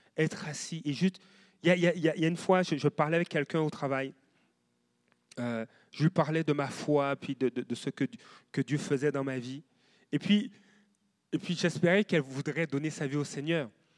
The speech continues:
Mais elle m'a dit, « Au fait, j'aime juste t'entendre parler de Dieu. » Ça, c'est, c'est, quand tu fais ça, c'est bénissant. Je, je sais pas, il y a, l'atmosphère est différente. Il y a la paix. Ok,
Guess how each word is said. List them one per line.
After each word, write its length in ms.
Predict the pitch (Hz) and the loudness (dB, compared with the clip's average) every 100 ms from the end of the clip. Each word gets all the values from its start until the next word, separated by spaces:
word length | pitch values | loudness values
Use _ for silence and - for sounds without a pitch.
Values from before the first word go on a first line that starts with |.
| _ _ _ | _ _ _
Mais 100 | 151 | -2
elle 60 | 170 | 2
m'a 120 | 175 | 0
dit, « 220 | 175 170 _ _ _ - | 0 -6 _ _ _ -8
Au 60 | |
fait, 280 | - 208 - - | -2 -2 -4 -12
j'aime 260 | 123 202 185 | 4 6 6
juste 280 | 185 269 - _ _ _ - | 4 4 -2 _ _ _ -2
t'entendre 440 | 185 165 202 208 | -2 0 0 0
parler 380 | 202 180 160 170 | 0 -6 -2 0
de 100 | 156 | 0
Dieu. » 260 | 117 127 101 _ _ _ _ _ _ _ _ _ _ _ _ _ _ _ _ _ - | 0 -2 -4 _ _ _ _ _ _ _ _ _ _ _ _ _ _ _ _ _ -4
Ça, 180 | - | 0
c'est, 200 | 185 202 | 2 2
c'est, 260 | 180 - 170 - - | 0 -4 -12 -14 0
quand 140 | 240 | 6
tu 140 | 254 240 | 8 6
fais 180 | 233 208 | 6 4
ça, 320 | - 175 233 _ _ _ _ _ _ _ | 6 4 4 _ _ _ _ _ _ _
c'est 200 | - 190 | 2 8
bénissant. 500 | 170 190 190 - 220 | 8 8 4 4 6
Je, 140 | 185 | 6
je 100 | 170 | 6
sais 140 | 185 185 | 4 6
pas, 160 | 247 | 4
il 80 | 247 | 6
y 20 | |
a, 140 | 190 185 - _ - | 6 4 -10 _ 0
l'atmosphère 480 | 165 196 180 233 220 | 2 6 6 6 4
est 100 | 196 | 4
différente. 640 | 170 - 196 190 185 - - _ | 2 0 0 0 -4 -8 -20 _
Il 80 | - | 4
y 20 | |
a 60 | 180 | 4
la 140 | 175 | 4
paix. 440 | 170 - 190 180 - - _ _ _ _ 151 | 0 4 4 4 -10 -20 _ _ _ _ -14
Ok, 220 | 165 - | -12 -10